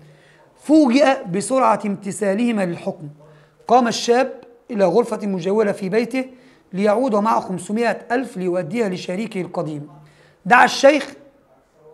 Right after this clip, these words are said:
والحكم للطرفين وأثنى عليهما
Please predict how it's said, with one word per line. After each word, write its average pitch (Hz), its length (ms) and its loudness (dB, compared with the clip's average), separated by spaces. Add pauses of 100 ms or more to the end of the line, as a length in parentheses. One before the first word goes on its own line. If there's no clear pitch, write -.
والحكم 262 600 0 (200)
للطرفين 202 680 -2
وأثنى 208 360 -6
عليهما 190 580 -4